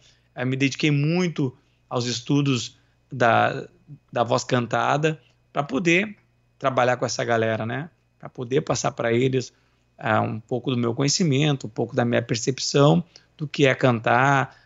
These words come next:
da fisiologia vocal e tudo mais, que é uma coisa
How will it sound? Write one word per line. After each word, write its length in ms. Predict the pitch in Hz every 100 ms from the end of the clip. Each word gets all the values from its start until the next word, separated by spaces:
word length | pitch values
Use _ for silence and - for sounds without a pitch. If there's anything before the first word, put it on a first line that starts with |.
| -
da 140 | 131
fisiologia 640 | 113 131 123 127 120 110 117
vocal 600 | 110 - 123 120 127 120
e 40 |
tudo 180 | 120 120
mais, 220 | 113 120
que 60 | 135
é 40 |
uma 60 | 120
coisa 280 | 131 127